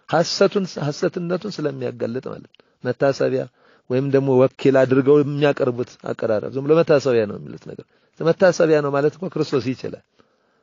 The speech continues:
ቢሆን ኖሮ ማለት ነው። እሱ ግን ይህ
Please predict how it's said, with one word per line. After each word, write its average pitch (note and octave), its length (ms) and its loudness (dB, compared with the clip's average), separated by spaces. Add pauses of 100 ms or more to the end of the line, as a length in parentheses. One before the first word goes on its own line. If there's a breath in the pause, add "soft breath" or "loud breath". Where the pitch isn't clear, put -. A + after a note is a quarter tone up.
(340)
ቢሆን D3+ 280 4
ኖሮ A#2+ 260 2
ማለት G#2+ 280 -8
ነው። - 100 -20 (1500)
እሱ D3 180 -4 (100)
ግን A3+ 240 0
ይህ E3 280 -2